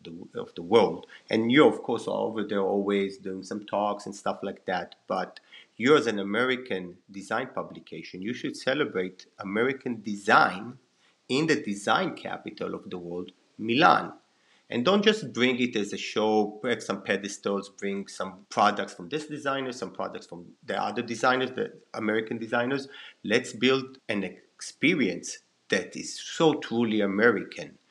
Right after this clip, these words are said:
So for me, as a non-American, I hope you can understand that by hearing my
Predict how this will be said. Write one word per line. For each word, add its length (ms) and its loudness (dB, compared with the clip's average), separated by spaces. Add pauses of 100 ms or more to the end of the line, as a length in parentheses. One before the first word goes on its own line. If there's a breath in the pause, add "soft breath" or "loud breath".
(260 loud breath)
So 220 0
for 200 -2
me, 500 6
as 120 -8
a 60 -4
non-American, 1000 2
I 60 -14
hope 280 -8
you 80 -10
can 220 -12
understand 520 -8
that 180 -4
by 140 -6
hearing 340 -6 (100)
my 200 -16